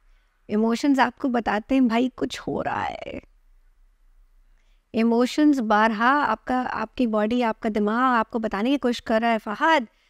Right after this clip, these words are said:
फहद, ये सही नहीं हो रहा, फहद, ये सही हो रहा है, ये सही नहीं हो रहा।" जब आप बहुत ज़्यादा खुश होते हैं या आप बहुत ज़्यादा, अ,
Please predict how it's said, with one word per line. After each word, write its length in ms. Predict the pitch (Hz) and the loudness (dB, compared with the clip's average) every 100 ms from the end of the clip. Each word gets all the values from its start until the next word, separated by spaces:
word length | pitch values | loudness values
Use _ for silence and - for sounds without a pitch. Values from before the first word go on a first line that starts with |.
| _ | _
फहद, 220 | - 240 269 | 0 2 2
ये 100 | 302 | -2
सही 240 | 254 254 | -2 -2
नहीं 160 | 277 294 | 0 0
हो 100 | 262 | 0
रहा, 220 | 240 202 | 0 -2
फहद, 500 | - 220 269 311 254 | -4 0 2 0 -2
ये 200 | 226 233 | -4 -4
सही 220 | 254 247 285 | -2 -2 -2
हो 100 | 302 | -2
रहा 120 | 320 | -2
है, 60 | |
ये 100 | 311 | -2
सही 160 | 285 277 | -2 -2
नहीं 160 | 277 269 | 0 -2
हो 60 | |
रहा।" 160 | 226 196 _ _ _ _ - | -4 -6 _ _ _ _ -2
जब 60 | 233 | 0
आप 80 | 226 | 2
बहुत 220 | 220 269 | 4 4
ज़्यादा 240 | 269 254 | 2 0
खुश 240 | 311 320 311 | -2 -4 -4
होते 180 | 294 | -6
हैं 80 | 330 - _ _ _ _ _ _ _ _ _ 220 | -6 -8 _ _ _ _ _ _ _ _ _ 2
या 140 | 220 | 4
आप 60 | 214 | 4
बहुत 280 | 208 226 | 0 -2
ज़्यादा, 400 | 226 220 208 254 | 2 0 4 2
अ, 60 | 254 | 2